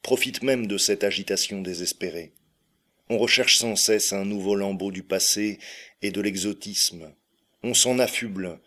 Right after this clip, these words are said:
puis on s'en débarrasse, mais surtout on l'étudie. Nous en sommes à la première période studieuse pour ce qui concerne les costumes,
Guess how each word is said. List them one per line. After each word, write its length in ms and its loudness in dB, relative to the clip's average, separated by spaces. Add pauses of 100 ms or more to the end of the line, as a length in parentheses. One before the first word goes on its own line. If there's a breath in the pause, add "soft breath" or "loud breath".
(160)
puis 220 0
on 100 2
s'en 220 2
débarrasse, 560 2 (320 loud breath)
mais 140 0
surtout 500 -4
on 120 -6
l'étudie. 540 -6 (800)
Nous 260 0
en 60 6
sommes 240 2
à 40 4
la 80 4
première 380 2
période 420 2
studieuse 600 -4
pour 300 -8
ce 100 -2
qui 220 -8
concerne 500 -2
les 140 -4
costumes, 600 -8